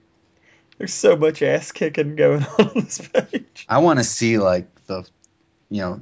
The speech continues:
Speaker 2: this is a double page spread on Twice Up, so it's super huge double page spread of this. I just wanna see what it looks like, the original art.
Speaker 1: Car door. I can't, I
Speaker 2: <laughs>
Speaker 1: can't let go of the car door statement. Can you imagine just a car door full of art?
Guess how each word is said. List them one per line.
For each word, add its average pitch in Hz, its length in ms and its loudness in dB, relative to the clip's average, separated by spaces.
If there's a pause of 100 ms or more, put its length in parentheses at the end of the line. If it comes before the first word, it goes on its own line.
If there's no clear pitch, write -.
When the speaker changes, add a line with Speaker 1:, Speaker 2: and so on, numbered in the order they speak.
Speaker 2:
this 147 200 -4
is 160 80 4
a 151 60 4
double 117 300 4
page 104 240 -6
spread 107 360 0
on 92 160 -4
Twice 104 380 0
Up, 101 300 -2
so 92 240 -4
it's 92 160 -10
super 151 420 -2
huge 110 420 0
double 90 280 -4
page 92 320 -4
spread 90 400 -6
of 90 180 -10
this. 92 300 -8
I 101 120 -8
just 107 200 -6
wanna 110 180 0
see 104 220 -4
what 95 100 -2
it 67 100 -6
looks 90 220 -8
like, 87 240 -8
the 90 80 -8
original 90 420 -8
art. 87 300 -10 (300)
Speaker 1:
Car 175 340 -8
door. 95 420 -10 (1200)
I 123 100 -8
can't, 160 280 -4
I 131 220 0
Speaker 2:
<laughs> - 0 -
Speaker 1:
can't - 320 2
let 165 240 4
go 175 180 4
of 151 80 2
the 139 100 -2
car 160 280 -2
door 127 240 -4
statement. - 580 -10 (160)
Can 143 100 -6
you 147 80 0
imagine 165 320 0
just 151 200 -4
a 135 60 2
car 143 300 2
door 147 220 0
full 143 240 0
of 123 80 0
art? 123 320 -2